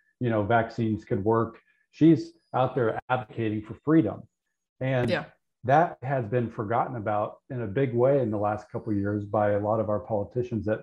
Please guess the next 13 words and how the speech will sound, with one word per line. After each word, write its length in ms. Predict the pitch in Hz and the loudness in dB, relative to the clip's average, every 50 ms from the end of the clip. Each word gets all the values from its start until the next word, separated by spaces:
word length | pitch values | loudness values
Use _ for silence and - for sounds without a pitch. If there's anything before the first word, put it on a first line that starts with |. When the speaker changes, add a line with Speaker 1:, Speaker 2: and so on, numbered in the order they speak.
| _ _ | _ _
Speaker 1:
people 280 | - 160 175 180 196 147 | 4 4 4 6 4 4
just 200 | 139 131 - - | 2 2 0 2
wanna 240 | 120 127 123 110 101 | 0 2 2 2 0
know 320 | 98 107 120 135 131 120 | 0 0 2 2 2 2
that 140 | 104 110 - | 2 0 -2
you're 120 | 110 123 123 | -2 -2 -2
gonna 200 | 135 117 107 - | -2 -4 -6 -8
stick 280 | - - 123 117 - | -8 -6 -6 -2 -2
up 160 | 127 123 - - | -2 -2 -2 -4
for 80 | 113 | -6
their 160 | 98 101 98 95 | -4 -4 -6 -6
freedoms. 600 | - - 120 123 117 101 87 87 92 - _ _ _ _ _ _ _ _ _ _ - 120 | -4 -2 0 0 0 0 -4 -6 -12 -16 _ _ _ _ _ _ _ _ _ _ -8 -4
And 400 | 117 117 113 110 110 104 98 | -2 0 0 0 0 0 -2